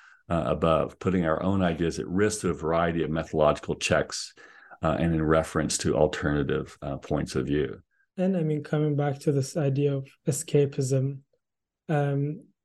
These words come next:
Speaker 2: I mean, especially for now, obsolete games like Second Life, where people playing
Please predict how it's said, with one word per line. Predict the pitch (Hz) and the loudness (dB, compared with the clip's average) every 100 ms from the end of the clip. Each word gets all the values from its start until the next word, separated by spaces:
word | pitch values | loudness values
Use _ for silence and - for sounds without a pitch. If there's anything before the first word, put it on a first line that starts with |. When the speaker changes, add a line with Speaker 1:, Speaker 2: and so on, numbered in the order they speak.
| _ _ _ _ _ - | _ _ _ _ _ -2
Speaker 2:
I | |
mean, | 165 156 | 0 0
especially | 156 165 160 - 165 156 160 202 285 285 _ _ _ _ - | 0 -2 -2 0 0 0 -2 -6 -12 -20 _ _ _ _ -2
for | 156 | 2
now, | 147 151 160 | 2 2 0
obsolete | 156 139 160 156 151 - | -2 -4 0 0 0 0
games | 151 147 139 | 0 0 0
like | 147 143 | 0 -2
Second | - 151 147 139 | -2 0 2 0
Life, | 139 139 151 135 - | 0 0 0 0 0
where | 143 135 | 2 2
people | 151 139 143 139 | 0 0 2 2
playing | 135 151 139 151 | 0 0 0 -2